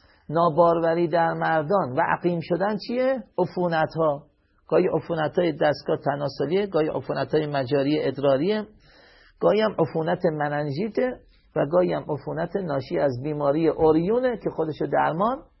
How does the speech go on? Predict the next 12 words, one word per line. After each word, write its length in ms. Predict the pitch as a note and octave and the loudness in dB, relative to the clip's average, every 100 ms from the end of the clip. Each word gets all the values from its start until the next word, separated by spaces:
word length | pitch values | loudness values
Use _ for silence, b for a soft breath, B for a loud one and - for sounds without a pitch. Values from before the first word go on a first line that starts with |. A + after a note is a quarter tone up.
| _ | _
نکرده. 680 | - C#3+ C#3 C#3 C3+ C#3+ C#3+ - _ _ _ _ _ _ | -6 -2 2 2 2 -2 -8 -12 _ _ _ _ _ _
مطلب 500 | G3 F#3 B3 B3+ C#4+ A#3+ - | -2 -2 -2 0 0 0 2
چهارم، 440 | E3+ D3 C3+ A2 - _ _ _ _ _ _ _ _ _ - | 4 4 2 -4 -12 _ _ _ _ _ _ _ _ _ 2
گاهی 340 | G3+ A#3 C4 | 6 6 6
ناباروری 880 | B3 G#3+ G3 F#3 F#3+ F#3 F#3 F#3 F#3+ | 2 2 4 6 6 6 6 6 4
در 220 | F#3 F#3 | 6 4
مردان 580 | F3+ F3+ F3 E3 F#3 F3+ | 4 2 2 2 0 2
و 80 | F3 | 0
پسران 640 | F#3 F3 - F3+ A3+ C#4+ | 0 -2 0 0 0 -2
در 200 | C4 F#3+ | 0 0
اثر 420 | F3 F3 - G#3+ A3+ D#3+ | 2 0 2 6 4 6
ضربه 640 | F#3 E3+ E3 D3+ F#3 B2+ | 6 8 6 6 4 4